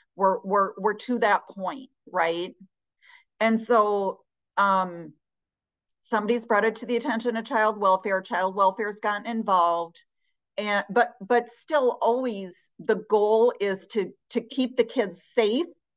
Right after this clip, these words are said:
to, um, to make sure they feel safe, loved, and cared for while we are supporting the family's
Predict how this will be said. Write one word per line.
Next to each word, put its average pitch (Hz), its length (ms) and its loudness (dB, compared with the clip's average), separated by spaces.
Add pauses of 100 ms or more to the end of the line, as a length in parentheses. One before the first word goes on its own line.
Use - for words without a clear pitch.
(640)
to, 214 720 -2
um, 180 420 0 (420)
to 247 140 -4
make 220 220 0
sure 247 200 2
they 233 160 2
feel 226 240 0
safe, 240 480 -2 (140)
loved, 202 560 2
and 190 160 -10
cared 233 400 0
for 170 460 -2 (480)
while 185 1040 2 (440)
we 208 300 -2
are 196 220 0
supporting 208 1120 -4 (400)
the 202 100 0
family's 208 520 -2